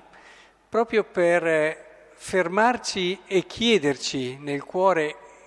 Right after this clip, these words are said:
"Io sto facendo la cosa più importante per la mia vita?"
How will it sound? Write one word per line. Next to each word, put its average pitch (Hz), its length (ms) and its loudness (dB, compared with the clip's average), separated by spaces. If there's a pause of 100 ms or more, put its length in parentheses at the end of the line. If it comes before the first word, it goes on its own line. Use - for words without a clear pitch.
(140)
"Io 220 720 0
sto - 340 -2
facendo 202 600 -2
la 160 220 0
cosa 196 440 -2
più 190 380 -6
importante 190 1040 -4
per 147 280 -2
la 135 140 -8
mia 120 240 -12
vita?" 139 540 -16